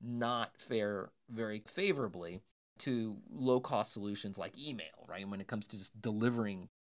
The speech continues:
rote information. And so I, I say, you know, as opposed to either trying to embed a disclosure onto an N F T or even having an N F T that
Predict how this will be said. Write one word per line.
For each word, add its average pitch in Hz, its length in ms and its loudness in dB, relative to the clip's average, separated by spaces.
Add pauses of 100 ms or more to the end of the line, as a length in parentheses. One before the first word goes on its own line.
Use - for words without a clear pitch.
(120)
rote 120 420 2
information. 110 640 0 (180)
And 160 140 0
so 180 100 6
I, 170 300 8
I 175 60 4
say, 175 140 2
you 196 200 -2
know, 170 160 2 (420)
as 165 120 4
opposed 185 240 6
to 165 60 0
either 143 280 2
trying 127 300 0
to 127 140 -2
embed 180 640 12
a 156 40 2
disclosure 135 520 0
onto 160 880 4
an 139 100 -4
N 139 100 -4
F 135 220 0
T 127 240 -2
or 113 100 4
even 156 260 -2
having 131 300 2
an 117 80 -2
N 131 140 -4
F 120 180 -4
T 117 300 -2
that 101 280 0